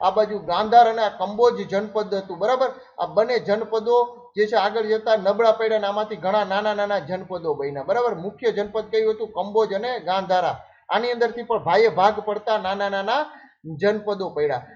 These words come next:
આ નાના જનપદો જે છે એ નબળા પડ્યા, એટલે ઈરાની આર્યોએ એ વિસ્તાર ઉપર આક્રમણ કર્યું. ભારત પરનું પહેલું વિદેશી આક્રમણ ઈરાની આર્યોએ કર્યું.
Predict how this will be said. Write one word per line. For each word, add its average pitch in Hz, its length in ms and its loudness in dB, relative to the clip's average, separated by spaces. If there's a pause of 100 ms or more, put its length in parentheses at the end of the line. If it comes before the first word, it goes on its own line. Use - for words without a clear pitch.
(120)
આ 180 60 -4
નાના 202 360 0
જનપદો 240 520 0
જે 220 160 0
છે 233 100 -4
એ 220 160 0
નબળા 202 440 6
પડ્યા, 214 640 6
એટલે 220 220 0
ઈરાની 269 520 6
આર્યોએ 226 440 4
એ 208 200 2
વિસ્તાર 202 340 -2
ઉપર 202 180 -2
આક્રમણ 170 400 -4
કર્યું. 156 280 -12
ભારત 247 360 0
પરનું 226 300 -4
પહેલું 226 280 0
વિદેશી 214 420 -4
આક્રમણ 202 420 -2
ઈરાની 202 380 0
આર્યોએ 196 280 -2
કર્યું. 202 280 -4